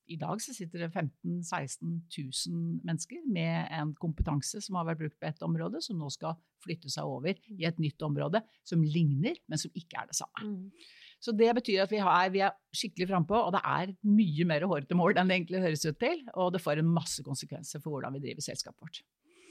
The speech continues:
Speaker 2: Ja, og hva, hva gjør dere da? Hva kreves, eh, i en sånn omstilling? Det er jo en, det er jo fascinerende, og
Speaker 1: Mm.
Speaker 2: dere er jo en del av en store, et stort konsern
Speaker 1: Mm.
Speaker 2: også. Så det er jo, det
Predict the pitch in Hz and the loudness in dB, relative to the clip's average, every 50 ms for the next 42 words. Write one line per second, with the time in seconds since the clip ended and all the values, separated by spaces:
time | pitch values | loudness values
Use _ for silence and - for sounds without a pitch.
0 | 359 359 - 294 _ - - 214 214 226 220 202 196 190 190 190 190 196 196 196 | -20 -20 -20 -20 _ -8 -2 0 0 0 0 0 -2 -2 0 0 0 -2 -2 -2
1 | 196 190 190 190 190 190 190 190 190 196 196 214 233 226 165 156 156 160 175 190 | -4 -4 -4 -4 -6 -6 -8 -8 -8 -6 -4 -2 -2 -2 -4 -6 -8 -8 -8 -6
2 | 226 311 359 320 262 - 262 254 226 208 196 175 175 180 180 180 - - - - | -6 -6 -6 -8 -10 -10 -10 -10 -10 -10 -10 -12 -12 -12 -12 -14 -16 -18 -16 -14
3 | 202 202 196 190 190 190 190 190 190 190 185 190 - - 190 196 202 202 - - | -12 -12 -12 -14 -14 -16 -16 -16 -18 -18 -16 -12 -10 -8 -6 -6 -8 -10 -10 -10
4 | 196 190 180 170 - - 180 185 226 262 254 247 220 208 208 202 202 202 202 202 | -10 -10 -10 -10 -12 -14 -12 -10 -10 -10 -10 -8 -8 -8 -8 -10 -10 -12 -10 -10
5 | 202 196 196 196 - _ _ _ _ _ _ _ _ _ _ _ - 208 202 185 | -10 -10 -10 -12 -16 _ _ _ _ _ _ _ _ _ _ _ -2 0 2 2
6 | 175 180 185 - 240 240 254 277 233 208 185 170 170 185 208 226 226 214 208 123 | 2 0 -2 -4 -6 -6 -4 -4 -4 -2 -2 -4 -2 0 2 2 4 4 2 2
7 | 196 190 185 180 185 190 196 196 196 196 185 180 180 180 175 180 180 170 - _ | 0 0 2 0 0 0 -4 -4 -6 -6 -6 -6 -6 -6 -6 -8 -8 -12 -12 _
8 | 185 170 170 165 165 165 165 165 165 165 165 165 165 165 165 165 165 165 165 - | -12 -8 -8 -6 -6 -4 -4 -6 -6 -6 -6 -8 -8 -8 -8 -8 -8 -10 -12 -12
9 | - 156 - - _ 165 165 165 196 196 214 233 220 190 170 165 147 147 233 262 | -12 -14 -14 -10 _ -10 -6 -4 -4 -2 -2 -2 -4 -4 -4 -4 -4 -4 -6 -8
10 | 277 240 - _ _ _ _ _ _ _ _ _ _ 202 190 190 185 185 185 180 | -10 -12 -16 _ _ _ _ _ _ _ _ _ _ -12 -8 -8 -6 -6 -8 -8
11 | 180 180 180 180 180 180 180 180 180 180 180 180 180 185 185 190 | -8 -8 -10 -10 -12 -12 -12 -14 -14 -14 -12 -12 -12 -12 -12 -10